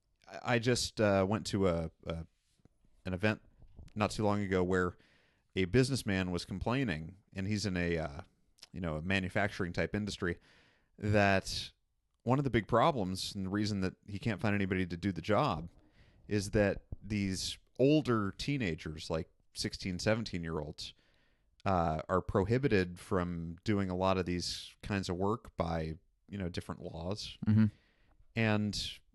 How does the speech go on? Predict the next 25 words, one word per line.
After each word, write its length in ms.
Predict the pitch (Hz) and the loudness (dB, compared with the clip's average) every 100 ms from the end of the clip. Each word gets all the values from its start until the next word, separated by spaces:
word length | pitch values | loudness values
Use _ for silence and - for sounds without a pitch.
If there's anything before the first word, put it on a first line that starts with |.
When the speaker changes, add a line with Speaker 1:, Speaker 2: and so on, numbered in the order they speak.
| - | -10
Speaker 1:
you 140 | 113 | -2
know, 140 | 117 98 | 2 4
we 100 | 107 | 6
all 160 | 107 | 6
know 260 | 98 92 90 | 6 2 2
that 200 | 85 85 | -4 -8
those 220 | - 87 92 | -2 -2 2
laws 240 | 90 87 | 0 0
originated 560 | 85 82 87 80 82 82 | -4 -4 -4 -6 -6 -6
to, 160 | 82 80 _ - - | -8 -8 _ -20 -14
you 80 | 85 | -12
know, 100 | 82 85 | -10 -8
beat 180 | 87 | -6
back 220 | - 87 - | -2 -4 -2
child 340 | 90 80 87 | -2 -2 0
labor 280 | 87 85 85 | 0 0 -2
back 240 | 87 87 | -4 -6
in 40 | 85 | -8
the 60 | |
factories 640 | - 85 82 82 80 80 - | -4 -4 -4 -8 -8 -8 -10
and 220 | 78 85 _ _ - | -10 -14 _ _ -10
a 20 | |
lot 140 | 90 82 | -6 -4
of 140 | 80 | -6
abuses. 600 | 82 95 95 - 87 - | -4 2 2 2 -4 -4